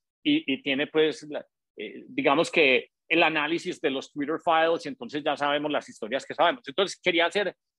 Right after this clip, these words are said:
ese, ese, ese paréntesis de Substack. Entonces después que ves que este se vuelve viral, eh, llegas y simplemente y dices, y, y me gusta tratar de entender, hombre, con cuál era el espíritu, simplemente te gustó y era una forma,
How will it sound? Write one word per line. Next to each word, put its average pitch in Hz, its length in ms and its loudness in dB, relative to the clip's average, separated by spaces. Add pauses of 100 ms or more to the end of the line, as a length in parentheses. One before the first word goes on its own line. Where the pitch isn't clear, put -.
(160)
ese, 180 260 -2
ese, 170 360 -2
ese 160 180 -4
paréntesis 156 720 0
de 139 100 -2
Substack. 147 460 -2
Entonces 185 380 -2
después 180 500 -2 (580)
que 190 100 2
ves 190 200 2
que 202 80 0
este 196 160 -2
se 156 60 0
vuelve 165 300 2
viral, 147 380 2 (380)
eh, 143 440 -4 (380)
llegas 160 380 2
y 185 60 0
simplemente 170 880 0
y 143 140 -4
dices, 156 640 0 (720)
y, 175 200 -8
y 156 40 -4
me 170 100 0
gusta 160 320 -2
tratar 151 380 0
de 175 80 -4
entender, 156 480 0
hombre, 151 240 -6
con 147 360 -2 (240)
cuál 165 220 2
era 196 140 2
el 185 100 -2
espíritu, 180 540 -4
simplemente 180 520 -4
te 175 140 0
gustó 165 560 0
y 160 120 0
era 147 160 2
una 175 180 -2
forma, 175 440 -2